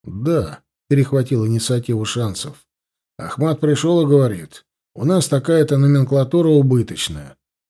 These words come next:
А она не может быть убыточной". "Почему?" — решил сразу уточнить я. "Потому что аналогичные артикулы из аналогичных материалов не убыточные".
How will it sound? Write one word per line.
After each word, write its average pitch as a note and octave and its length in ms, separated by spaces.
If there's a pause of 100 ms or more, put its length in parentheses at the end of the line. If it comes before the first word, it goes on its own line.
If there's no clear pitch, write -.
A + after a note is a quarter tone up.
А D3 180
она F#3 160
не G#3+ 140
может C3+ 340
быть G#2 240
убыточной". D3 680 (760)
"Почему?" — B2 520 (320)
решил B2 380
сразу A#2 400
уточнить A2 500
я. G#2+ 300 (800)
"Потому C#3+ 480
что D#3 180
аналогичные F3 720
артикулы D2+ 760 (180)
из B2 180
аналогичных C3+ 800
материалов C#3+ 640
не D#3 140
убыточные". D#2 880